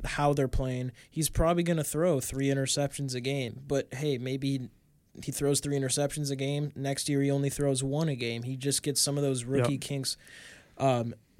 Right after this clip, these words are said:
Speaker 1: smoothed out. I think, I wish they would stick, just stick with Rosen. Um, but I mean, Fitzpatrick, I guess, would give them the best chance to win, even though they're not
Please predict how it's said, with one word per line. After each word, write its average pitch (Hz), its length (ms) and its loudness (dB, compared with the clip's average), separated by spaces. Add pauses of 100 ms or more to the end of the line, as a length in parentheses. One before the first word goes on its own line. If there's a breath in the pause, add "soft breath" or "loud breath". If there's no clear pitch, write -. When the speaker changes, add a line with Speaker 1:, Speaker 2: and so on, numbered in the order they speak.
Speaker 1:
smoothed 139 600 2
out. 131 320 2
I 131 120 -4
think, 147 340 -2
I 131 60 0
wish 135 340 0
they 151 120 2
would 139 180 2
stick, - 360 0
just 131 220 -2
stick - 260 -4
with 120 160 -8
Rosen. 120 500 -6 (460 soft breath)
Um, 117 460 -6 (260)
but 123 140 -2
I 123 40 -4
mean, 123 300 -6
Fitzpatrick, 131 720 -4
I 123 80 -2
guess, 123 360 -2
would 123 140 -6
give 123 180 -4
them 123 160 -4
the 123 80 -6
best 120 300 -2
chance 120 320 -2
to 123 80 -6
win, 117 500 -6
even 120 220 -6
though 120 100 -4
they're 120 160 -4
not 120 240 -6